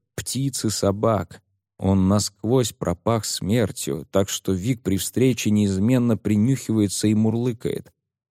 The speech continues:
"Мой любимый цвет, мой любимый размер".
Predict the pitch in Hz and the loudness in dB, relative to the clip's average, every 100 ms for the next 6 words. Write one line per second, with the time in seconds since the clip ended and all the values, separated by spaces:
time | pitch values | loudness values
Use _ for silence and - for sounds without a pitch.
0 | - 82 90 135 135 120 120 98 123 117 | -8 -2 2 4 2 2 -2 -2 0 2
1 | 107 95 - - - 87 92 76 - - | 0 0 -4 -6 -2 2 2 0 -6 -12
2 | - 82 101 90 87 87 95 101 98 85 | -6 0 0 0 -2 -4 -4 -2 -2 -4
3 | - - - 95 90 90 - 92 | -6 -6 -6 -6 -8 -8 -12 -20